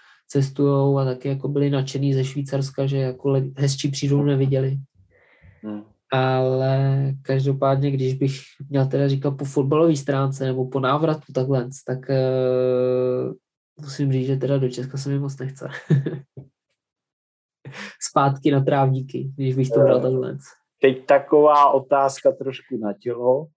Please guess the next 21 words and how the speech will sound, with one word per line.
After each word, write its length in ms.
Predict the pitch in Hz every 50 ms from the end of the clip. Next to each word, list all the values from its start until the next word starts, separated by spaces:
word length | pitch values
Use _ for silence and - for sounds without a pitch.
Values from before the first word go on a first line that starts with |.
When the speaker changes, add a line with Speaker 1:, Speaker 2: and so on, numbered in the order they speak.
| _ _ _
Speaker 2:
Když 340 | _ 104 110 117 117 113 113
by 160 | 127 135 127
se 160 | 120 - 131 123
ozvala 460 | 127 127 117 120 120 120 127 127 110
Sparta, 640 | - - - 113 107 104 104 - 110 113 127 147 151 _ _ _ _ _ _ _ _ _ _ _
neboli 320 | 117 107 113 120 117 117 101
konkrétně 540 | - 120 113 101 123 123 131 - 135 131
pan 280 | 127 - - 135 131 123
Vrba, 480 | 117 113 107 104 107 104 113 147 151 _ _ _ _ -
protože 380 | 113 104 - 135 123 135 143
pokud 440 | 139 - - 135 123 - 139 135 -
se 100 | - 160
nepletu, 520 | 151 139 135 - - 127 117 - - 107 - -
tak 120 | 117 113 113 113
historicky, 1000 | 117 117 117 110 - - - 123 120 120 113 110 - _ - 113 117 117 117 - _ _ _ _
když 160 | - 107 -
ti 120 | - - 135
končila 840 | - - 117 120 113 110 - 127 120 120 120 120 120 117 107 -
ve 120 | 101 110
Spartě 380 | 104 - - 120 117 - - 127
smlouva, 600 | 127 - - 117 110 113 117 123 127 143 156 180